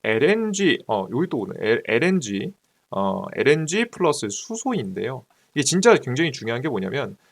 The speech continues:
엘엔지하고 수소기는 완전 동떨어진 기술처럼 보이지만 사실 굉장히 흡사한 기술입니다. 최근에 하나 임팩트에서 재밌는, 어, 지금 현재 테스트를 해봤는데요.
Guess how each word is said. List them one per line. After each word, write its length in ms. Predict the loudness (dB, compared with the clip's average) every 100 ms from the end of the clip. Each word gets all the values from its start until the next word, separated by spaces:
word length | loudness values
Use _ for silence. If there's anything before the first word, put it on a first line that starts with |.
| _
엘엔지하고 580 | 4 6 4 4 4 4
수소기는 580 | -2 -4 -4 0 4 4
완전 320 | 4 2 -2
동떨어진 600 | -2 -2 0 2 0 -2
기술처럼 480 | -4 -6 -4 -2 -2
보이지만 500 | -4 -6 -4 -4 -4 _ _
사실 280 | -8 -4 -4
굉장히 400 | -4 -4 0 0
흡사한 360 | 0 -2 -2 -2
기술입니다. 720 | -4 -8 -12 -12 -10 -10 -12 -18 -20 _ -6
최근에 260 | 0 4
하나 400 | 2 2 4 4
임팩트에서 1200 | 2 -2 -4 -4 -4 -4 2 2 2 0 0 0 -6 _
재밌는, 560 | -2 2 4 4 2 0
어, 280 | -2 0 0 -2
지금 220 | -2 0
현재 320 | 2 2 2
테스트를 380 | -2 -6 -2 -2
해봤는데요. 600 | 0 -2 -4 -6 -6